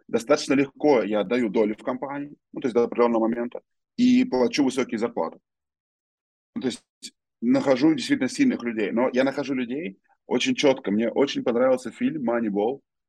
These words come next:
а, "Человек, который изменил всё", где надо понимать, ну, то есть о-, он может быть толстым, но он отличный математик, да, то есть н-, неважно качество. Вот это качество беру у него очень сильное, которое дополняет меня в команду.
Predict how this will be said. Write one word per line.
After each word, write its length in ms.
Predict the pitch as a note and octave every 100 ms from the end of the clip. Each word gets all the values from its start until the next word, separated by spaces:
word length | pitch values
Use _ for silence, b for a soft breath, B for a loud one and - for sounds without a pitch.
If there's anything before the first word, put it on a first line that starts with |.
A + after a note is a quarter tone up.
| _
а, 140 | - A2
"Человек, 260 | B2 B2+
который 180 | - A2
изменил 260 | G2+ A2+ G#2+
всё", 340 | - G3+ B2 - _ _ _
где 220 | - G#2 B2
надо 180 | B2+
понимать, 440 | A#2 B2 B2 C3+ C#3 _ _ -
ну, 120 | C3
то 100 | C#3
есть 180 | B2+ - _ _ -
о-, 120 | A#2+ -
он 140 | D#3+
может 180 | F#3 E3
быть 140 | E3
толстым, 420 | - F#3 F#3 D#3 C3+
но 120 | C#3+
он 80 | C#3+
отличный 380 | C#3 C#3+ -
математик, 600 | C3+ C3 C3+ C3+ A#2+ G2 _
да, 240 | G2+ G#2 A#2
то 100 | G2+
есть 180 | G2+ -
н-, 60 | A2+
неважно 380 | A#2 B2+ C3+ B2+
качество. 440 | - A#2+ - - - _ -
Вот 140 | A#2
это 160 | D#3 C3+
качество 360 | - G#2 -
беру 200 | A2 A#2
у 40 | B2+
него 120 | A#2+
очень 200 | A#2+ A#2
сильное, 420 | - C#3 D#3 B2+
которое 240 | - A2+ G#2+
дополняет 460 | G#2 A2 A#2 G#2+
меня 120 | G#2
в 40 | G#2
команду. 440 | G#2+ G#2 E2 D2+